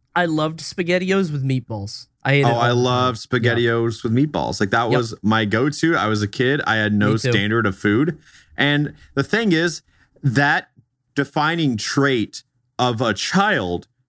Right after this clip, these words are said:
Speaker 2: probably changed when I started having free will. I, I got a car and then I started, like, driving to get food. I,
Speaker 1: Sure.
Speaker 2: like,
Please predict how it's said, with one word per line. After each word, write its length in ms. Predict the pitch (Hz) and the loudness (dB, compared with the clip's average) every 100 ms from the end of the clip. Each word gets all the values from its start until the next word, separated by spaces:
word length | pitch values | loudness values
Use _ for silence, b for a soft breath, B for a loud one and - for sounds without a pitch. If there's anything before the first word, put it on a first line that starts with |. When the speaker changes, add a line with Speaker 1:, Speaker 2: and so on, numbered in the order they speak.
| _ | _
Speaker 2:
probably 640 | - - 175 240 226 160 113 | -6 -2 0 0 0 0 0
changed 800 | - 180 170 113 101 98 - _ _ - | -2 0 2 2 2 0 -6 _ _ 0
when 180 | 139 143 | 2 2
I 100 | 135 | 0
started 380 | - 147 139 120 | 0 0 0 0
having 360 | 139 123 117 | 0 0 -4
free 320 | 107 - 123 | -6 -2 0
will. 460 | 113 101 117 170 - | 2 2 2 0 -2
I, 160 | - 120 107 | -2 -2 -2
I 80 | 131 | -2
got 180 | 127 127 | -2 -2
a 60 | 110 | -4
car 480 | - 110 117 151 | -4 -2 0 -2
and 200 | - 117 | -2 -2
then 100 | 113 | 0
I 100 | 110 | 0
started, 380 | 107 - 113 101 | -2 -2 0 0
like, 180 | 101 95 | 0 -2
driving 640 | - 104 101 104 120 123 | 0 0 2 0 0 -2
to 140 | 113 117 | -2 0
get 200 | 113 - | 0 0
food. 480 | 113 110 131 156 b b - 190 | 0 2 2 0 b b -4 0
I, 140 | 101 | 2
Speaker 1:
Sure. 200 | 156 147 | 2 0
Speaker 2:
like, 200 | 110 | -2